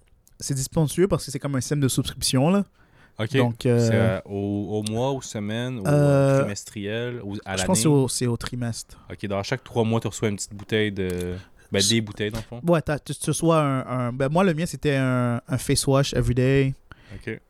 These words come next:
Speaker 1: euh, une crème visa-, de visage every day,
Speaker 2: Mhm.
Speaker 1: puis le Nike Eye Cream,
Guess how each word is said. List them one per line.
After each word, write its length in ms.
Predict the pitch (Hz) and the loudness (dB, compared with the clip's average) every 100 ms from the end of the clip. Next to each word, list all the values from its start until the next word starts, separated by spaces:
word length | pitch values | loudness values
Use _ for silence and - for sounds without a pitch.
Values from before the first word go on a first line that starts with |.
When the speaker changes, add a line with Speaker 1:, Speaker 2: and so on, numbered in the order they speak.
| 131 | 0
Speaker 1:
euh, 240 | 117 113 - | 4 4 2
une 140 | 135 | -2
crème 240 | - 139 143 | 2 2 2
visa-, 300 | 135 123 135 | 2 0 0
de 100 | 135 | 2
visage 320 | 123 131 131 | 2 2 2
every 220 | - 120 123 | 2 0 2
day, 360 | 123 139 165 - | 4 4 2 -4
Speaker 2:
Mhm. 260 | 110 104 117 - - - | -16 -12 -14 -14 -20 -14
Speaker 1:
puis 400 | - 123 123 123 | -2 4 6 6
le 160 | 123 123 | 6 4
Nike 340 | 123 123 - - | 2 0 -4 -4
Eye 140 | 120 113 | -2 -2
Cream, 500 | - 135 143 156 | 0 4 4 4